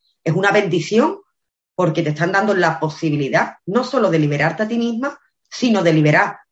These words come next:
a tus siguientes generaciones, a tu propia familia y de liberar todo tu cordón ancestral y, y sanar. O sea, eso es una gran bendición, ¿no?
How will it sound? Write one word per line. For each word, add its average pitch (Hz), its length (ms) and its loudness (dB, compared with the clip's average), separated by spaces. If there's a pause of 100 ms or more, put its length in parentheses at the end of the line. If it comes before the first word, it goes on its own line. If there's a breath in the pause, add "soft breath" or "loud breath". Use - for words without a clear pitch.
(140)
a 151 220 -8
tus - 160 -18
siguientes 160 400 0
generaciones, 226 560 2
a 240 80 -2
tu 151 120 -4
propia 226 280 0
familia 262 500 -2 (480)
y 165 100 -6
de 143 280 -6 (240)
liberar 165 720 2 (160)
todo 190 400 2
tu 277 140 -6
cordón 180 340 0
ancestral 208 540 -2
y, - 160 -6
y 226 80 -6
sanar. 170 540 -2
O - 680 -20
sea, - 240 0
eso 156 200 -4
es 170 40 0
una 214 200 4
gran 247 260 4
bendición, 147 560 -2
¿no? 202 240 -6